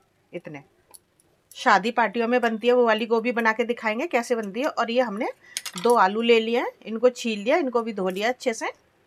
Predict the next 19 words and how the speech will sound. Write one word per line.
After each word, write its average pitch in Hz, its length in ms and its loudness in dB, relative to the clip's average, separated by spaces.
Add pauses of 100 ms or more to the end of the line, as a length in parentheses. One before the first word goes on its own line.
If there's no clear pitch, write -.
(680)
और 262 220 4 (880)
इनके 220 260 2
हम 254 180 6
ज़्यादा 220 220 4 (200)
छोटे - 320 0
पीस 247 260 -4
नहीं 247 100 2
करेंगे, 233 340 0
छोटे 240 260 -2
पीस 240 220 -6
ना 302 120 0
घुट 196 240 -8
जाते 208 280 0
हैं 247 60 -4
सब्जी 220 340 -4
में, 339 140 -6 (640)
इसलिए 254 420 -2 (600)
हम 220 160 0
इनके 226 260 -2